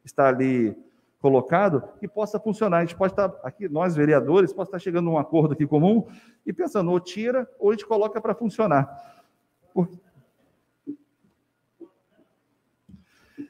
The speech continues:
e uma outra coisa também, Pedro, a gente tem visto aqui também, eu acredito que todos os vereadores, é,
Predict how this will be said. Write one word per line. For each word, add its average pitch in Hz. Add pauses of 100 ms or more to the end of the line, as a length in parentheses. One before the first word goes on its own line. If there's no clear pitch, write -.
(120)
e 170
uma 196
outra 202
coisa 180
também, 180
Pedro, 143
a 143
gente 143
tem 147
visto 160
aqui 156
também, 151 (420)
eu 127
acredito 143
que 143
todos 170
os 160
vereadores, 143 (480)
é, 117